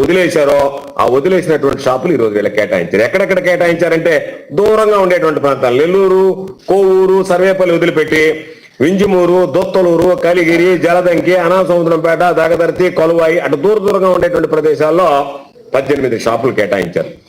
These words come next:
వీటికి సంబంధించినటువంటి దాంట్లో ఎన్ని చేయకూడనటువంటి పనులు ఉన్నాయో, గీత కులాలు అన్నారు. గీత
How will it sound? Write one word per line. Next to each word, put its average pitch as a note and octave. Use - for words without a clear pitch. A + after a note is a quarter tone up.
వీటికి G#3
సంబంధించినటువంటి G#3
దాంట్లో G3
ఎన్ని A#3
చేయకూడనటువంటి G#3
పనులు F#3+
ఉన్నాయో, E3+
గీత E3
కులాలు D3
అన్నారు. G#2+
గీత F3+